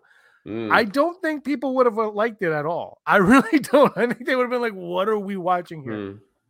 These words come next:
Speaker 2: And I, I don't know. I think, oh, there's a reason for everything. Um, I think we got,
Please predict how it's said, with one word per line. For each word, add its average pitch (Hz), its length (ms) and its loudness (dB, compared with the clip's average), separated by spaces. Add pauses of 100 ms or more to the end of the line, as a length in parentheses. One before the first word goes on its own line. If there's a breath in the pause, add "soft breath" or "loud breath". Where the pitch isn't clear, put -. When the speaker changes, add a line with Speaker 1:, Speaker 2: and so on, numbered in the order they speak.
(460)
Speaker 2:
And 180 300 -10 (140)
I, 190 140 -8 (120)
I 202 80 -10
don't 214 160 -8
know. 226 160 -8
I 156 140 -8
think, 180 220 -12 (1700)
oh, 156 80 -8
there's 165 140 -4
a 170 60 -6
reason 202 280 -4
for 156 120 -8
everything. 131 440 -12 (680)
Um, 120 600 -16 (160)
I 147 100 -8
think 190 160 -6
we 185 100 -8
got, 160 400 0